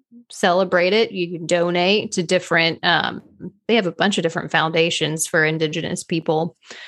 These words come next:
um, that you can donate to. Um, I wish I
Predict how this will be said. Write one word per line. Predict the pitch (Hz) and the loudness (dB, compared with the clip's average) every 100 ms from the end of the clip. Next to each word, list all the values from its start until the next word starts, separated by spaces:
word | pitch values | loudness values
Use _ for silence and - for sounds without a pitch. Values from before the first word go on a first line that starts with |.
| - - - | -20 -12 0
um, | 170 175 | 0 2
that | 175 | -2
you | 175 | -2
can | 185 | 0
donate | 202 196 196 185 185 | 2 4 2 2 2
to. | 185 170 185 190 - | 2 2 0 -2 -4
Um, | 175 156 - 190 _ - | -2 0 -4 -8 _ -20
I | - | -18
wish | - | -8
I | 226 120 | -8 -8